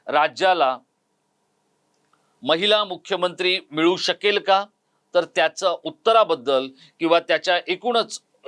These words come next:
जे काही सुतोवाच आहे हे स्वतः थोरल्या पवारांनी पश्चिम महाराष्ट्रातल्या आपल्या एका दौऱ्यात केलेलं आहे. "मला महाराष्ट्राची मुख्यमंत्री महिला झालेली बघायला आवडेल," असं पवार म्हणालेले आहेत.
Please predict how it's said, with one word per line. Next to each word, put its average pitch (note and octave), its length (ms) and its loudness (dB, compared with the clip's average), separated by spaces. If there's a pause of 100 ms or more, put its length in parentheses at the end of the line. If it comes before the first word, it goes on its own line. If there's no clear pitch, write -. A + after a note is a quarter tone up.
(100)
जे E3+ 100 0
काही F#3 160 0
सुतोवाच G3+ 600 2
आहे C3+ 140 0 (340)
हे F3+ 160 0
स्वतः F3+ 460 2 (160)
थोरल्या A3+ 380 2
पवारांनी D3+ 680 0 (680)
पश्चिम B3+ 400 0
महाराष्ट्रातल्या F3 840 0
आपल्या D#3 440 0
एका D3 300 -2
दौऱ्यात C3+ 400 0 (100)
केलेलं B2 340 0
आहे. G#2+ 240 -4 (500)
"मला F3+ 180 4
महाराष्ट्राची G3 680 -2
मुख्यमंत्री F3+ 600 -4
महिला E3 360 0
झालेली D3+ 340 -4
बघायला C3+ 480 0
आवडेल," D3 420 -2 (340)
असं F#3+ 280 0
पवार D#3 400 2
म्हणालेले B2+ 460 -2
आहेत. G2+ 220 -2